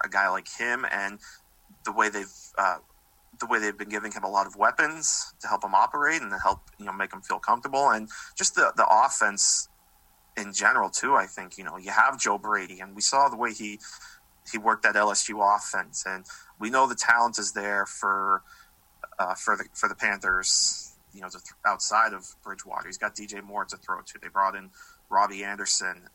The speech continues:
at, uh, wide receiver, and of course they extended Christian McCaffrey, who really is the catalyst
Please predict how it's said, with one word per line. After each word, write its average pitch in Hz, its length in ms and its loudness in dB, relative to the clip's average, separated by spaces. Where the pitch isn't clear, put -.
at, - 200 -6
uh, 92 180 -2
wide 92 240 -2
receiver, 87 600 -4
and - 80 -10
of 87 100 -14
course 92 200 -2
they 90 140 -2
extended 92 540 -4
Christian - 360 -6
McCaffrey, 98 580 0
who 95 140 -14
really 98 440 -8
is - 460 -8
the 95 60 -14
catalyst 95 580 2